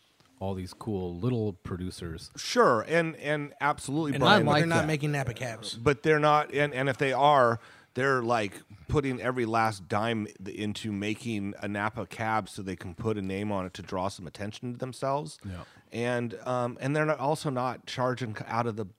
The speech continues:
Speaker 2: book, charging two hundred dollars a bottle for it or four hundred dollars a bottle for it. You
Speaker 1: Right.
Speaker 2: know, um, y-, y-, there, there's a, there's a price structure in that, and, you know, what is the land worth, and, um,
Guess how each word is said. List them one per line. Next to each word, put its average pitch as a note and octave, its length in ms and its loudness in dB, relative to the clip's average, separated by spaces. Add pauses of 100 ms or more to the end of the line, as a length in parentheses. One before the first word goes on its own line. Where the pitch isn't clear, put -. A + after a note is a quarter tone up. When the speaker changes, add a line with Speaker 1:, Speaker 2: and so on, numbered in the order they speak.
(380)
Speaker 2:
book, C#3 240 -2
charging A2+ 380 -4
two A#2+ 140 -6
hundred G#2+ 160 -4
dollars G#2 260 -2
a G2+ 60 -8
bottle A#2 280 -2
for - 220 -10
it D#2 60 -8
or D#2 40 -10
four G#2 220 -6
hundred G2 200 -4
dollars F#2 280 -2
a F2 40 -10
bottle A2+ 300 -2
for D2 240 -10
it. - 100 -14 (100)
You - 60 -10
Speaker 1:
Right. G2 80 -6
Speaker 2:
know, F#2 200 -6 (400)
um, G#2 500 -6
y-, G#2+ 80 -14 (560)
y-, A#2+ 840 -16 (380)
there, D#3 180 0
there's E3 260 2
a, F3 220 4
there's E3+ 200 0
a F3 60 2
price F3+ 260 2
structure A2+ 560 -2
in A2+ 240 -4
that, F2+ 240 -4
and, G#2+ 160 -4
you A#2 80 -2
know, G#2+ 160 0
what A#2+ 220 0
is C3+ 200 4
the A2 120 -2
land G#2+ 340 -4
worth, F#2 380 -4
and, F#2 200 -6 (440)
um, F#2 580 -6